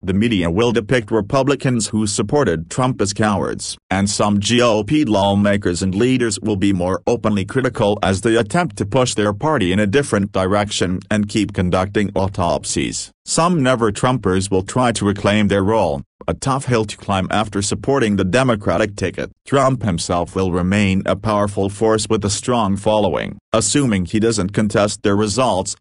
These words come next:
he will still use his massive social media following and perhaps new media ventures to push his views and become a thorn in Biden's side. He's not exactly the type to retire quietly tomorrow,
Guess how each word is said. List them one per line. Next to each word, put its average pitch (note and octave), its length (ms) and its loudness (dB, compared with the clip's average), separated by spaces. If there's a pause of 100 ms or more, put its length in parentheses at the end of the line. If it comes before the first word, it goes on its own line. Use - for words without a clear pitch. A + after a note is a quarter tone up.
(180)
he G#2+ 140 0
will F#2 160 2
still C#3+ 340 0
use D3 220 2
his F2+ 220 0
massive A2 480 0
social A#2+ 420 -2
media G2 420 2
following A2 520 -2
and F2+ 180 -2
perhaps G2 540 -2
new A#2 180 0
media G2 320 2
ventures G#2 540 0
to A2+ 120 0
push A2+ 320 -2
his G2+ 180 -2
views A2 440 2
and G2 220 0
become B2 400 0
a G2 80 0
thorn G2+ 400 0
in G#2 160 0
Biden's F#2+ 500 2
side. F#2+ 480 -2 (180)
He's A2+ 240 0
not G#2 300 0
exactly G2 600 0
the F#2+ 120 -2
type A2+ 360 0
to - 120 -2
retire G2+ 480 2
quietly G2 760 0
tomorrow, G#2 600 2